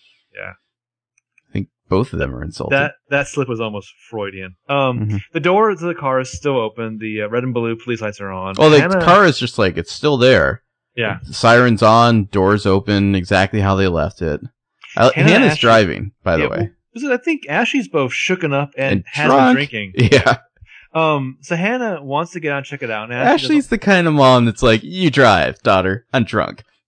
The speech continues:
Speaker 1: Yeah. Ashley doesn't want Hannah to have to see this, but Hannah says she's not letting her mom do this alone.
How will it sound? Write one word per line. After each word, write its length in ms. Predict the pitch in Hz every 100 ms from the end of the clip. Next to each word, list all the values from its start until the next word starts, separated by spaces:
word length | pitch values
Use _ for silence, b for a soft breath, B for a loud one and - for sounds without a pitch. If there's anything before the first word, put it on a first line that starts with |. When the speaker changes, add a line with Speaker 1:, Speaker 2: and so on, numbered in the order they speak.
| 139
Speaker 1:
Yeah. 220 | 135 113 b b b
Ashley 320 | 170 233 214
doesn't 240 | 214 180 143
want 280 | 131 127 -
Hannah 240 | - 123 123
to 80 | 113
have 160 | 117
to 60 | 113
see 300 | - - 120
this, 280 | 101 90 95
but 120 | 135 127
Hannah 220 | 143 156
says 280 | 143 135 127
she's 180 | 127 120
not 200 | 123 135
letting 220 | 131 131
her 100 | 127
mom 240 | 117 110
do 160 | 107 107
this 180 | 101 -
alone. 440 | 101 87 87 87